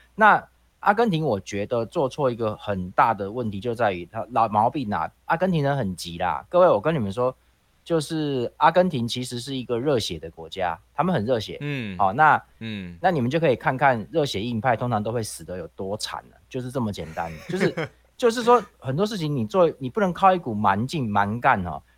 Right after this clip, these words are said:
Speaker 1: 其实阿根廷之所以这些年如果有打得好，全部都是因为梅西。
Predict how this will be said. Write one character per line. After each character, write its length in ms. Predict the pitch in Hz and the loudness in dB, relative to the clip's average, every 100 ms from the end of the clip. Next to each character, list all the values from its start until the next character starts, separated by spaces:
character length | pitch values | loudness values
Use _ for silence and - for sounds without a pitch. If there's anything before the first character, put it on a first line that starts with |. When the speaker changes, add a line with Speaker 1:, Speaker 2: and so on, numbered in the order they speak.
| _ | _
Speaker 1:
其 140 | - | -6
实 320 | 208 202 202 - | -2 0 -2 -2
阿 160 | - 196 | 0 0
根 160 | 233 | 2
廷 120 | 185 165 | 0 -2
之 140 | 185 | -2
所 140 | 175 | 0
以 120 | 139 113 | 0 -2
这 160 | - | -4
些 140 | 170 170 | -2 -2
年 320 | 135 120 110 | -2 -4 -6
如 120 | 135 190 | -6 0
果 120 | 151 | 2
有 120 | 127 | 2
打 160 | 117 92 | 2 0
得 140 | 101 | -2
好， 180 | - 80 | -4 -6
全 160 | - | -6
部 140 | 131 151 | -8 -4
都 100 | 143 | -4
是 120 | 139 | -2
因 60 | 131 | -4
为 100 | 113 | -2
梅 180 | 92 | -4
西。 300 | 90 92 92 | -6 -10 -14